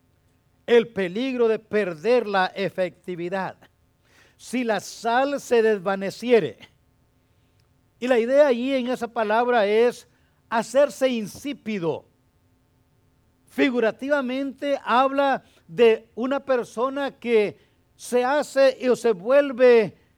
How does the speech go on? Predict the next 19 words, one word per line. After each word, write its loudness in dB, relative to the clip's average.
ingenuo, -4
que -2
pierde 0
su -6
capacidad 2
de, 6
de 2
discernir, -6
que 2
ya 0
no -2
discierne, 0
aunque 2
está -2
allí, -4
se -6
ha 4
vuelto 2
inefectivo, -6